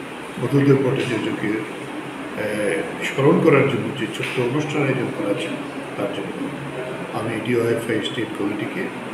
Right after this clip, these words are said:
অভিনন্দন জানাবো। এবং বুদ্ধদেব আমাদের, এ, মরণে, জীবনে, আমাদের চলার পথে সবসময়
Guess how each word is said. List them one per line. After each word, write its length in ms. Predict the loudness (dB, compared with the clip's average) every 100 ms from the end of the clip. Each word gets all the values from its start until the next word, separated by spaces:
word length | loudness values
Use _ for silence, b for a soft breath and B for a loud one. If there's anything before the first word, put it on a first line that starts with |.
| -8 -10 -10 -8 -4
অভিনন্দন 480 | 2 4 6 4 2 0
জানাবো। 300 | -2 -2 -2 -4 -4
এবং 140 | -4 -2
বুদ্ধদেব 380 | 0 4 6 6
আমাদের, 280 | 4 4 2
এ, 840 | 0 -6 -8 -10 -10 -10 -8 -4 -2 0 0 2
মরণে, 380 | 4 6 8 8 6
জীবনে, 360 | 6 6 6 4 2 -4 -8 -8 -10 -10 -10 -6
আমাদের 240 | -2 0 2
চলার 300 | 4 6 6 6
পথে 220 | 4 2 0
সবসময় 520 | 0 -2 -4 -4 -6